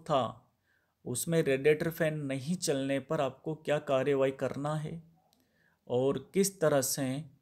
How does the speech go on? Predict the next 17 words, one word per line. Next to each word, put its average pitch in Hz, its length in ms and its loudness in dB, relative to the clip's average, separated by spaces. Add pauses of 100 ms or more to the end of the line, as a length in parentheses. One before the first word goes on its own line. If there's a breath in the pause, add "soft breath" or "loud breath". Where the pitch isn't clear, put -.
(840)
हॉट 165 360 2
इंजन 151 400 6
यहाँ 139 320 0
पर 135 160 2
आता 120 500 0
है 160 220 2
तो 185 160 -6
उसमें 151 280 -4
आपको 135 340 -4
क्या 156 300 0
कार्यवाही 113 420 -2
करना - 380 -16
है। - 100 -20 (600)
वीडियो 139 420 0
अच्छा 165 400 0
लगा 147 300 4
हो 135 200 -4